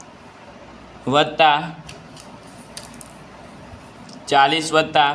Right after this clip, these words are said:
એફ વન એટલે કેટલા છે? બાર. બાર માઇનસ એફ ઝીરો એટલે એક્સ ભાગ્યા ટુ એફ વન એટલે બાર ગુણ્યા બે એટલે ચોવીસ, એફ ઝીરો એટલે માઇનસ એક્સ, એફ ટુ એટલે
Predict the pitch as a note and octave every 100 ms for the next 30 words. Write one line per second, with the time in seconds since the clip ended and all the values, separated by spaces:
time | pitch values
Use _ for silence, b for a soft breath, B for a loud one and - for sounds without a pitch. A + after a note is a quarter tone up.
0 | D3+ - - - - C3+ C#3+ D3+ D#3+ D#3+
1 | D3+ D#3 D3+ C#3 D#3 D#3 E3 F3 F3+ -
2 | C#3+ C#3 C3 - - - - - - -
3 | - - B2 B2+ C#3+ D#3 D3+ D3+ D#3 C#3+
4 | C#3 C#3 D3+ D3+ C#3 D3 D3+ D3+ - -
5 | - - - - - C3+ C3 B2+ - A#2
6 | D3 D3 C#3 C#3 - - - - D3+ D#3
7 | D3+ D#3 D3+ C#3 D#3 D#3 - - - -
8 | - - - C3 D3 D3 D3 D3 D3+ D3
9 | G#2+ F#2 - B2+ C#3+ C#3+ C3+ D3 D#3 -
10 | C3+ C3+ D3 D3+ C#3 C#3+ C3+ C3 C#3 D3+
11 | D#3 D#3 - - - - - C3+ C3+ D#3
12 | D3+ D3+ D3